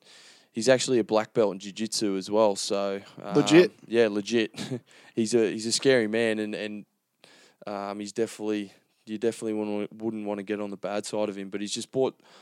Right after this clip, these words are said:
Speaker 1: a lot of technique stuff. It's, it's not grubby technique,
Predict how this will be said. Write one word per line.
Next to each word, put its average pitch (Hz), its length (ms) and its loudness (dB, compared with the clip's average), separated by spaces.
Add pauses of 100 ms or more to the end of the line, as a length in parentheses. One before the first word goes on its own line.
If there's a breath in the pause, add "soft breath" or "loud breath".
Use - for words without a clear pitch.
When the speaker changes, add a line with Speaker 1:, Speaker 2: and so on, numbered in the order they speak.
(120 soft breath)
Speaker 1:
a 131 80 4
lot 147 160 10
of 160 60 2
technique 123 440 2
stuff. 104 400 -2
It's, 110 180 -6
it's 113 240 -4
not 139 160 2
grubby 120 420 4
technique, 117 460 -4